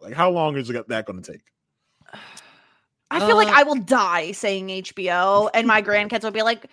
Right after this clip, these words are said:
Speaker 2: "Uh, Granny, it's Max." And I'll be like, "No, children, back in my day, it was H B O."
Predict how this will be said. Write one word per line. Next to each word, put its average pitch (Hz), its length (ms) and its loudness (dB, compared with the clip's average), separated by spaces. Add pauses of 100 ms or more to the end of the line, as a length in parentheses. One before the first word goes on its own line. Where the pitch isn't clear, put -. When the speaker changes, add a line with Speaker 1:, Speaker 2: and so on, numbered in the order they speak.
(260)
Speaker 2:
"Uh, 269 140 2
Granny, 370 520 4 (140)
it's - 180 -4
Max." 415 360 4
And 294 100 -8
I'll 277 60 -4
be 294 60 2
like, 277 160 2
"No, 302 80 -8 (300)
children, 440 400 2 (120)
back 494 220 4
in 427 120 -4
my 480 320 4
day, 285 280 4 (240)
it - 80 -12
was 466 220 -4 (180)
H - 140 -12
B 494 60 -8 (340)
O." 240 440 -2